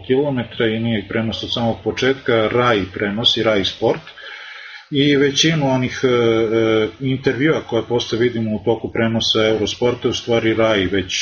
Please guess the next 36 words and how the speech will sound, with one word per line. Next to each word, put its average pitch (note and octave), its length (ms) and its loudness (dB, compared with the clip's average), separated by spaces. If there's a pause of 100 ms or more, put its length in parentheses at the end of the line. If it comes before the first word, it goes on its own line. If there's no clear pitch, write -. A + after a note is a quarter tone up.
(300)
odradi G#2+ 440 0
unapred G#2+ 500 -2
i G2+ 100 -2
posle - 360 2
se F#2+ 160 -10
to G#2+ 120 -2
samo G2+ 280 -4
prevodi F#2+ 460 -2
i F2+ 120 -6
pusti F#2+ 320 -4
ovom F#2+ 200 -2
u F#2 140 -6
program. D#3+ 480 0
Čak - 280 -2
se A#2+ 160 0
ne A2+ 200 -2
pre-, A2+ 220 -2
ne A#2 240 -2
puste A2+ 300 -4
sve C3 340 -2 (460)
i F3+ 120 2
možete C#3+ 480 2
videti A#2 580 0
jako A#2+ 320 0
in-, G#2+ 80 -2 (100)
ako, - 300 -4
pogotovo A#2 380 0
ako A#2 120 -4
znate G#2+ 320 -4
italijanski, G#2+ 500 -2
ja G#2 100 2
ga G2 120 -4
ne G#2 160 0
znam, F#2+ 220 -6
pa G2 60 -6
ono, F#2+ 160 -4